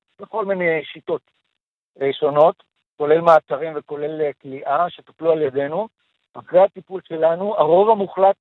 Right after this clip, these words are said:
לא חזר לפעילות. זה אחד. שתיים, אה, שב"כ, אני חושב שאף ארגון בעולם, אה, במדינה דמוקרטית, או שלא במדינה דמוקרטית, לא מסוגל לפקח על כולם כל הזמן בכל הכלים, זה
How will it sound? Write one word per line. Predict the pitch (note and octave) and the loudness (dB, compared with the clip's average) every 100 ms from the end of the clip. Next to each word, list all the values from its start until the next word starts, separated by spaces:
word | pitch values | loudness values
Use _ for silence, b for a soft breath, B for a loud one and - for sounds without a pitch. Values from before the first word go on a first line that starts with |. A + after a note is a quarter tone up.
| - | -4
לא | F3+ - | -6 -4
חזר | D#3+ E3 D#3+ | -2 0 0
לפעילות. | D#3 D3 C3+ G#2+ _ _ _ _ _ _ _ _ _ _ _ _ _ _ _ _ _ | -4 -8 -14 -14 _ _ _ _ _ _ _ _ _ _ _ _ _ _ _ _ _
זה | D3 E3 | 0 2
אחד. | C#3 A#2 _ _ | 0 -6 _ _
שתיים, | - F3 F3+ F#3 G3 G3+ _ _ _ - | 0 4 4 2 -4 -12 _ _ _ -8
אה, | D#3+ D#3 D#3 D#3+ E3 _ | -4 -2 -2 -4 -6 _
שב"כ, | - C#3+ C3 F3 G3+ - _ D#3 | -8 -2 4 4 2 -8 _ -20
אני | D#3+ | -20
חושב | - F#3 | -16 -16
שאף | F3 G3 F#3+ F3+ | -14 -8 -8 -8
ארגון | D#3+ F3 E3 | -8 -8 0
בעולם, | D3+ C#3+ C#3 D3+ F3 F#3+ G3 _ _ _ _ _ _ C#3 | 2 2 4 4 4 -2 -14 _ _ _ _ _ _ -2
אה, | C#3 C#3+ C#3 C#3 C#3 C3 B2+ | 0 2 4 4 2 -2 -2
במדינה | D#3 D#3+ D3 D#3 F3+ | 0 0 -4 2 4
דמוקרטית, | G3 G#3 G3 F3+ F#3+ F#3 A3+ G3+ | 4 2 -2 0 0 0 -6 -12
או | F3 D3 | -10 -8
שלא | - D3 D#3 F#3+ G#3 | -4 -4 2 2 2
במדינה | G#3 F3 D3+ C#3+ | 0 -2 -6 -6
דמוקרטית, | C#3+ C#3 B2+ C3+ C3+ D3+ D#3 _ - | -6 -8 -6 -4 -4 -8 -18 _ -12
לא | C3 F3 A#3+ | -4 0 0
מסוגל | A#3+ - D#3+ E3 F#3+ | -2 -8 -2 2 2
לפקח | F#3+ - - F3 E3+ | -2 -8 -6 -2 -2
על | D#3+ C#3 | -4 -6
כולם | - D3 F3 E3+ | -8 0 0 -2
כל | F3 F3 | -4 -2
הזמן | D3 D3 E3+ D3+ | -2 -2 -6 -4
בכל | C#3+ D#3+ | -4 -2
הכלים, | D#3 D#3+ F3+ | -2 -4 -8
זה | E3+ | -6